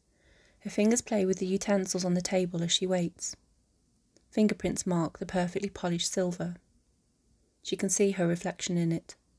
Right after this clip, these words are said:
Her hair never really listens to drying charms, and so it sticks out in every place. Unruly curls rolling down her back. "I apologise that we're so late." Narcissa's voice breaks the silence in the room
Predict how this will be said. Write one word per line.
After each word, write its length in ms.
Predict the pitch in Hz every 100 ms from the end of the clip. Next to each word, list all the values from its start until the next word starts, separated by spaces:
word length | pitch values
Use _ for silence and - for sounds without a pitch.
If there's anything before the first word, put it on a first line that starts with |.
| _ _ _ _ _ _ - _ 202
Her 100 | 208
hair 260 | 220 208
never 240 | 180 175 175
really 260 | 170 165
listens 360 | 165 165 156 160
to 100 | 170
drying 340 | 175 160 156
charms, 400 | - 156 156 165
and 220 | 160 160 165 - -
so 260 | - 165
it 180 | 160 -
sticks 320 | - 180 -
out 220 | 180 170
in 60 | 170
every 180 | 165 175
place. 460 | - 170 165 - - _ _ _ _ _ _ _ _ _
Unruly 380 | 180 180 185 196
curls 400 | - 196 175 165
rolling 320 | 170 165 170
down 220 | 175 156 165
her 120 | 180
back. 360 | 165 165 - - _ _ _ _ _ _ _ _ _ _ _ _ - -
"I 100 | 262
apologise 500 | 262 302 302 262 214
that 100 | -
we're 80 | 185
so 180 | 196 175
late." 480 | 170 156 - - _ _ _ _ _ _ _ -
Narcissa's 480 | 185 180 185 - 175
voice 320 | 175 165 170
breaks 320 | - 165 -
the 60 | -
silence 480 | - 165 160 - 170
in 60 |
the 80 | 165
room 320 | 165 160 156